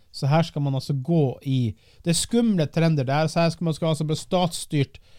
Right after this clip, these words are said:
mediekontroll. Det er jo sånn som det er, ja, etter hvert har blitt i Ungarn. Journalister kan bli arrestert for den minste ting, lærere kan bli arrestert for den minste ting.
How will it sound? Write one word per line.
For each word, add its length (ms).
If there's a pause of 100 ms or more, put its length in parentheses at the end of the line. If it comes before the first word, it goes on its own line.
(480)
mediekontroll. 880 (340)
Det 140
er 80
jo 100
sånn 220
som 240
det 180
er, 460 (400)
ja, 320
etter 160
hvert 100
har 80
blitt 220
i 20
Ungarn. 460 (240)
Journalister 480
kan 100
bli 80
arrestert 460
for 80
den 100
minste 300
ting, 320
lærere 320
kan 160
bli 20
arrestert 300
for 80
den 80
minste 100
ting. 220